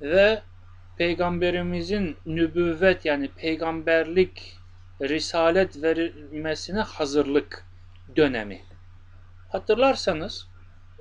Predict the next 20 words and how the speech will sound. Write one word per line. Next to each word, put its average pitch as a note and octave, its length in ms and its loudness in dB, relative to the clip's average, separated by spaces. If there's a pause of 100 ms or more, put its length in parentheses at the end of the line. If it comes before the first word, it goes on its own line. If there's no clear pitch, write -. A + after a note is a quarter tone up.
(120)
önceki F#3+ 520 0
dersimizde E3 800 0 (880)
Kabe'nin F3 560 0
tamirin, D#3+ 680 -2 (320)
e, A#2 380 -4
konusu B2+ 640 -10 (420)
ders A#2+ 340 -4
çalıştık. A2+ 520 -12 (1900)
Kaç C4+ 240 2
yaşındaydı C#3+ 520 0
Peygamberimiz? B2+ 760 -4
Yani B2 300 -6
orada C3 580 -4
siyer C#3+ 340 -4
uleması C3+ 800 -8
diyor B3 300 -4
ki - 100 -12
otuz C3 500 -6
beş - 280 -2
yaşlarındaydı. A2+ 840 -8